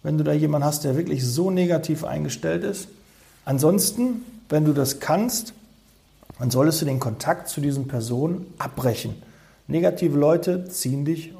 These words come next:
runter. Ja, in jeder Niederlassung, wo du so einen negativen Kollegen hast, Kollegin hast,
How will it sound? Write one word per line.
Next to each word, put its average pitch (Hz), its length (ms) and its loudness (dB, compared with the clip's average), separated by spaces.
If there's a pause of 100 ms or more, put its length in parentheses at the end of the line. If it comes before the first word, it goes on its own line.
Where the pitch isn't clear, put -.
(100)
runter. 147 560 2 (840)
Ja, 151 180 6
in 156 200 0
jeder 180 240 4
Niederlassung, 185 720 4
wo 170 80 4
du 170 100 2
so 156 120 -2
einen 156 100 0
negativen 165 960 -2
Kollegen 175 520 2
hast, 185 240 -2
Kollegin 170 500 2
hast, 170 300 -4